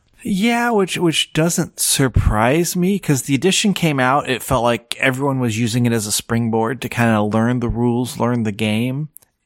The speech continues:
And it's been a few months now, and yeah, I've seen our local Combat Patrol, um, event kind of dry up, where yesterday it was just me and one other person. The person was brand new to forty K.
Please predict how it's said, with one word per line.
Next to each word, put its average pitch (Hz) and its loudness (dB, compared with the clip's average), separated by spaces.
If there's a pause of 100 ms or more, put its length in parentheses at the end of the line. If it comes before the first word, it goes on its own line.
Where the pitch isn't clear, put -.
(100)
And 127 0
it's 120 -6
been 123 -2
a 110 -2
few 143 -2
months 147 -2
now, 196 0
and 135 -2
yeah, 120 2
I've 120 0
seen 131 -2
our 117 2
local 113 0
Combat 113 -2
Patrol, 107 0
um, 98 -4 (480)
event 117 0 (140)
kind 127 2
of 110 -2
dry 113 2
up, 120 2
where 110 2
yesterday 110 0
it 107 2
was 101 -2
just 104 -6
me 107 2
and 101 -2
one 101 0
other 104 0
person. 113 -2
The 143 4
person 240 0
was 151 2
brand 131 -2
new 120 2
to 165 0
forty 147 -2
K. 151 -2